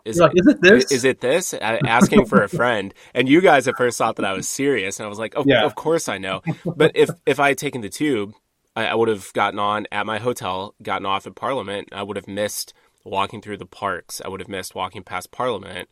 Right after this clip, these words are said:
Speaker 1: I w-, I would have missed all of that, and it was, it, it's just so much fun walking around a city like London. 'Cause you can
Speaker 2: Yeah.
Speaker 1: go, you can go ten times and you see something different every single time.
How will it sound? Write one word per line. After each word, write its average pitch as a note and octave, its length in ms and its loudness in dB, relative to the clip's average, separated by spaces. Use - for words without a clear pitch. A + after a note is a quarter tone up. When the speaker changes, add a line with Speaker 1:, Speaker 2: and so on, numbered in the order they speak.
Speaker 1:
I - 60 -16
w-, G#2+ 140 -2
I - 40 -2
would A#2 140 -2
have B2 60 -6
missed C3 220 -4
all A#2 260 -2
of G#2 100 -8
that, - 320 -12
and F#2+ 260 -12
it G#2 120 -10
was, F#2+ 420 -10
it, A2 180 -6
it's G#2+ 200 -8
just - 140 -8
so A#2 140 -4
much A#2+ 180 -6
fun G#2 640 -8
walking F#2+ 400 -6
around F2+ 200 -8
a F2 40 -16
city F#2+ 300 -14
like - 260 -16
London. - 360 -14
'Cause A2+ 140 -6
you A2 140 -4
can B2+ 120 -6
Speaker 2:
Yeah. A2 140 -2
Speaker 1:
go, G#2 300 0
you A2 80 -14
can A2 80 -10
go G#2+ 120 0
ten G#2+ 320 -8
times G#2+ 640 -8
and G2 160 -10
you F#2+ 80 -10
see G2 220 -8
something F#2+ 340 -12
different F2+ 540 -8
every F#2 260 -12
single - 300 -14
time. - 320 -16